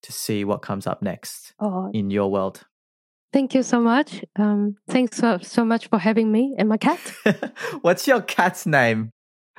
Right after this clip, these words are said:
Speaker 2: Uh, she's all white and she is staring at me because we are talking about her.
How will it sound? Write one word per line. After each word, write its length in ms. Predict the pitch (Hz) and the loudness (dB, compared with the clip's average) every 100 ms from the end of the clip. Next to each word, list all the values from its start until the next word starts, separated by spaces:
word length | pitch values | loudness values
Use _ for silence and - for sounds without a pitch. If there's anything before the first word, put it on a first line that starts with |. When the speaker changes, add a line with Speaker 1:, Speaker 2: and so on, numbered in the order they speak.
| - - | -6 0
Speaker 2:
Uh, 200 | 262 269 | 2 2
she's 280 | - 311 285 | 2 4 4
all 180 | 302 | 4
white 440 | 240 233 415 - - | 4 2 0 -4 -4
and 360 | - 226 226 226 | 0 2 0 2
she 200 | 233 226 | 2 2
is 80 | - | -2
staring 540 | - 240 247 262 262 | -2 2 4 4 2
at 80 | 226 | 2
me 200 | 240 277 | 2 2
because 520 | 254 233 220 220 - | 2 0 2 0 0
we 140 | 208 214 | 2 2
are 80 | |
talking 420 | 214 214 202 220 220 | 0 -2 0 0 2
about 320 | 190 202 - | 2 0 0
her. 360 | 196 190 190 | 0 2 0